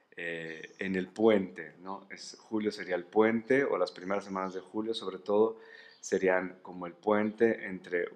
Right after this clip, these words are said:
una primera mitad del año y la segunda. ¿Qué pasó esta primera mitad del año? Bueno, vimos toda esta cosa de la pandemia,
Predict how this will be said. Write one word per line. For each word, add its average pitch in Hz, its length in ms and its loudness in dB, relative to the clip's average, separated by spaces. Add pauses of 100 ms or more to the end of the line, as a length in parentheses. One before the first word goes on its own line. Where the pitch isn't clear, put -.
una 120 320 -2
primera 110 320 6
mitad 104 260 2
del 98 160 4
año 95 400 0
y - 80 -12
la 92 140 -4
segunda. 80 520 -16 (600)
¿Qué 143 120 6
pasó 143 340 6
esta 127 200 2
primera 90 280 -6
mitad 82 340 -6
del 80 80 -12
año? 78 280 -14
Bueno, 87 280 0 (560)
vimos 98 320 -4
toda 101 160 4
esta 92 240 -6
cosa 92 320 0
de 87 60 2
la 87 120 -4
pandemia, 117 960 4